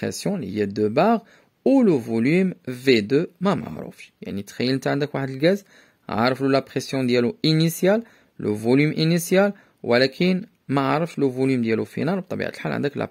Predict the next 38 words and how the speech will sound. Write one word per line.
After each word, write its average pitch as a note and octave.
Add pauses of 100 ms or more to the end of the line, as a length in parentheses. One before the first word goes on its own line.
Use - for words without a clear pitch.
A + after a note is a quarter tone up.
بريسيون G#2+
ديالو C3
فينال. - (500)
إذا E3 (220)
أنا D3 (160)
السؤال B2+
هو C#3+ (460)
كيفاش D3+
غادي A2+
ندير A#2
نعرف A#2
هاد D3
لو G2+
فوليوم A#2+ (340)
باستعمال B2+
هاد F#2
لا G#2
لوا C3
دو A#2+
بويل E3+
ماريوت. C#2 (360)
قال A3
لك A#3+
الفكرة E3+
ديال B2
لا A2
بويل A2
ماريوت C#3+
هو G#3+
إلا A3
ضربتي G3+
لا F#3 (100)
بريسيون D3
في B2+
الفوليوم E3+
ما G#3+
غاديش G#3
تبدل. -